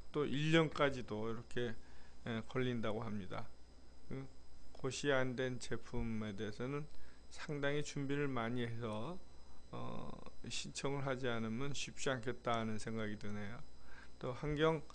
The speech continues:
표지 대상 제품 인증 기준을 고시하고, 환경 표지 대상 제품 및 인증 기준을 고시를, 어, 환경부에 요청을 하게 되겠습니다. 예.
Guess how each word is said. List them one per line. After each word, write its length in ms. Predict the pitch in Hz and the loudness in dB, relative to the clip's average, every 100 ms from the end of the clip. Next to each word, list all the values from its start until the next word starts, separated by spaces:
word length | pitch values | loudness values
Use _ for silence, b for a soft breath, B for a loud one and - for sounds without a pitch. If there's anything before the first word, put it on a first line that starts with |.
| - - | -8 10
표지 260 | 175 160 156 | 12 12 12
대상 340 | 160 156 156 | 4 4 4
제품 520 | - 147 - 151 143 - | 2 0 0 -2 -2 0
인증 600 | 139 131 139 135 131 127 | 0 0 0 2 0 0
기준을 480 | 131 123 135 139 135 | 0 0 2 2 2
고시하고, 840 | - 123 - 135 127 131 185 190 B B B B B | 0 0 4 4 4 4 2 0 B B B B B
환경 600 | - 151 151 139 143 143 | -2 0 2 2 0 0
표지 540 | - 143 147 139 131 131 | 0 0 2 2 0 -2
대상 400 | 123 123 143 143 | 0 0 0 0
제품 440 | - 135 - 135 143 | 2 2 0 -2 0
및 180 | 160 | 0
인증 540 | 131 135 131 135 120 113 - - B B - - | 0 0 0 0 0 -2 -4 -4 B B -14 -8
기준을 460 | - 131 131 147 151 | -4 -2 0 -2 -4
고시를, 640 | - - - 127 143 - - - - - | -2 -2 -2 0 0 0 0 -4 -4 -4
어, 400 | 117 113 107 104 - - - - - | -2 0 0 -4 -6 -8 -6 -6 2
환경부에 800 | 175 175 170 147 123 139 208 - 135 | 4 8 8 8 4 4 4 0 -2
요청을 520 | 127 - 135 127 131 | -2 -2 0 0 -2
하게 340 | 131 120 120 | -4 -4 -4
되겠습니다. 960 | - 104 104 - - 104 104 - - - - - | -4 -2 -2 0 0 0 -2 -4 -6 -6 -6 -4
예. 160 | 113 | -2